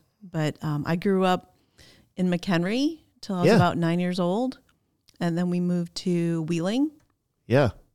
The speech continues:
Speaker 2: So kind of a n-, northwestern-y
Speaker 1: Yeah,
Speaker 2: type
Speaker 1: yeah.
Speaker 2: thing. Yeah.
Speaker 1: Yeah, now I'm in Oswego. <laughs> So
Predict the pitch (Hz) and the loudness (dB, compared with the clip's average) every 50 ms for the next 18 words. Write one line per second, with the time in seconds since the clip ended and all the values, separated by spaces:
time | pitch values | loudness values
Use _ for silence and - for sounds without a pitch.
0 | _ _ _ _ _ _ _ _ - - 131 - - 131 135 143 131 131 123 113 | _ _ _ _ _ _ _ _ -2 0 0 0 2 2 2 4 4 4 4 4
1 | 117 117 117 113 98 - 62 - - 82 110 113 117 120 127 - - 113 113 117 | 4 2 2 0 -2 -4 -10 -16 -16 -10 -4 0 2 2 2 2 2 2 2 4
2 | 123 120 - - - 101 101 98 95 92 - 110 92 85 87 - - - 120 95 | 4 2 0 0 0 2 2 2 2 0 0 0 -2 -4 -6 -8 -4 -2 -2 -2
3 | - - 214 214 - 165 160 120 101 85 78 90 110 151 196 220 147 87 - - | -2 -2 -6 -10 -8 -6 -4 -2 -2 -2 -2 0 2 2 4 4 2 0 -4 -8
4 | - 214 196 175 165 170 165 175 175 180 185 185 180 180 196 - - 214 214 180 | -10 -8 -6 -4 -2 -2 -2 0 0 0 0 -2 -2 -2 -4 -4 -4 -2 -2 -2
5 | 135 - 156 175 - - 185 - - 185 - - - - - - - | -2 -2 -4 -4 -2 -2 -4 -2 -4 -8 -8 -8 -8 -10 -10 -10 -10